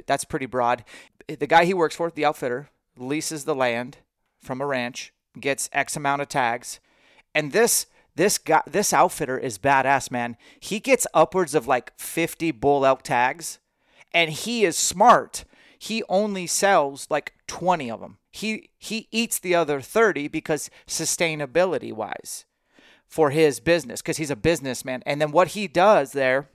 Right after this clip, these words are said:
is he's got all the water, and all the, all the public doesn't have water, so he doesn't have to stress. Like, those elk will be on that ranch. And it's awesome that that program is cool. But if you were to take away those landowner tags,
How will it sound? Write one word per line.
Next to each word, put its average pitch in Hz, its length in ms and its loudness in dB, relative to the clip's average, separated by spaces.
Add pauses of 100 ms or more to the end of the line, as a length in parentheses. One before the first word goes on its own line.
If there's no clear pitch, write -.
is 143 160 -4
he's 175 120 -6
got 165 160 4
all 143 120 4
the 131 60 -2
water, 127 400 2 (320)
and 143 240 -2
all 165 240 6
the, 147 100 0 (600)
all 170 120 6
the 196 80 0
public 180 360 2
doesn't 156 240 2
have 147 180 -2
water, 165 240 4
so 151 160 -6
he 233 160 -10
doesn't 202 160 0
have 160 180 -2
to 139 80 -12
stress. - 460 0
Like, 139 140 -6
those 165 240 2
elk 151 220 0
will 147 180 2
be 139 280 -4
on 135 280 -2
that 131 180 0 (120)
ranch. 131 460 -6 (420)
And 135 180 -2
it's 208 240 0 (420)
awesome 147 520 4 (460)
that 143 360 4
that 151 220 4
program 147 480 -2
is 127 200 -8
cool. 139 360 -2 (300)
But 160 200 8
if 160 220 -2
you 240 140 -2
were 240 120 4
to 165 60 0
take 185 300 -2
away 160 240 0
those 139 260 -2
landowner 165 540 -4
tags, 185 560 -2